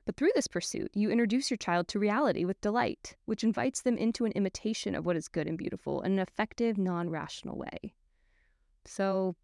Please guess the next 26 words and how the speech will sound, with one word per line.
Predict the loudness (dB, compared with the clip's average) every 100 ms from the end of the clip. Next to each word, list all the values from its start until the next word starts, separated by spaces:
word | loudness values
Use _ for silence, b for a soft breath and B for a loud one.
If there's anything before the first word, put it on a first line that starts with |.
| _ -6
how | 0 2
do | 2
you | 2
do | 2 2
this | 2 -2 -6
then? | -6 -4 -6 -8 _ B B B
What | -4 4
about | 4 6
all | 4 6
of |
that | 4 4
Mason | 4 2 0 -2
curricula | 0 -2 2 2 2
you | 0
have | 0 0 2
in |
the | -2
closet? | 0 2 4 2 -4 -10 -16 _ _ _ _
Do | 2
we | 6
need | 6 6
to | 0
throw | -6 -8
out | -6
the | -4
timetables? | -2 -2 0 2 2 0 -4